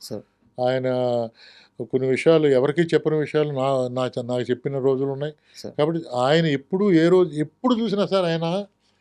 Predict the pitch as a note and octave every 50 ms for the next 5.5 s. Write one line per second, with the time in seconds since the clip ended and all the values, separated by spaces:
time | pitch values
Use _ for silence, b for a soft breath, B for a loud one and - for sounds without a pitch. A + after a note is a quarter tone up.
0 | _ _ _ _ _ _ _ - C3 C3 B2+ - - D#3 D3 F3 G#3 G3+ F#3+ E3
1 | E3+ E3 D3 G#2+ A#2+ A2+ A2 G#2 G#2 G#2+ B2 B2 A2 G2 - - - - - _
2 | _ _ _ _ _ _ _ _ _ _ _ _ _ _ - C#3+ E3+ E3+ G#3 F3+
3 | E3+ E3+ E3+ F3+ E3+ F3 E3+ F3 E3+ E3 D#3 D#3+ E3+ E3 F3+ F#3 F#3 F#3 F#3 F3
4 | - E3+ D#3+ E3+ D#3 C#3+ C#3+ B2 - - C#3+ D3+ D#3+ F3 E3 D#3+ C#3+ B2+ - -
5 | B2 A#2 G#2+ G2+ G2 F#2 - _ -